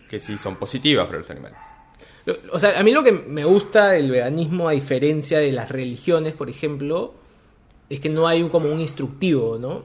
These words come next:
Speaker 2: Y, y, y yo sí he sentido, o sea, hay veganos que son una mierda, sin duda, <laughs> pero yo sí he sentido lo que te decía, ¿no? Mis amigos veganos, eh, de, de Facebook, ver-, eh, de Instagram en realidad,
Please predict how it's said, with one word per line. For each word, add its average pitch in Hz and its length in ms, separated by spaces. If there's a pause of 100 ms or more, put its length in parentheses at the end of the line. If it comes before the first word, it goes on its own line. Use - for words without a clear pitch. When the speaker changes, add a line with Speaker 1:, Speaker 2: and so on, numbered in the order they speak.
(160)
Speaker 2:
Y, 135 80
y, 165 420
y 160 140
yo 196 120
sí 220 140
he 208 40
sentido, 175 460
o 151 60
sea, - 160 (680)
hay 147 120
veganos 147 240
que 139 60
son 135 120
una 131 100
mierda, 131 280
sin 123 200
duda, 143 440 (260)
<laughs> - 260
pero 175 140
yo 190 80
sí 190 120
he - 20
sentido 220 480 (480)
lo 160 160
que 160 80
te 160 80
decía, 170 260
¿no? 175 80
Mis 185 160
amigos 202 400
veganos, 170 760 (100)
eh, 117 420 (380)
de, 123 600 (180)
de 123 260
Facebook, 170 640 (140)
ver-, - 140 (240)
eh, - 200
de 123 140
Instagram 139 400
en 117 60
realidad, 123 520